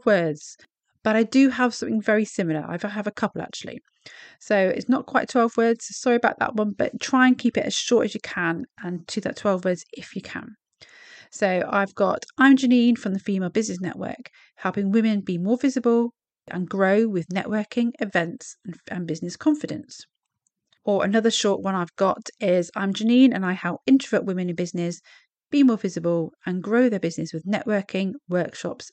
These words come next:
and events." So as you can see, they're very short, they're snappy.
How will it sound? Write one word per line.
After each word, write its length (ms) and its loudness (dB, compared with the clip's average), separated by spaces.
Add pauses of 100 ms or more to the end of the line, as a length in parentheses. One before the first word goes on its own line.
(100)
and 80 -6
events." 540 -10 (840)
So 120 -6
as 120 -6
you 80 0
can 180 2
see, 340 -2
they're 220 -6
very 200 -4
short, 520 2
they're 80 -10
snappy. 680 0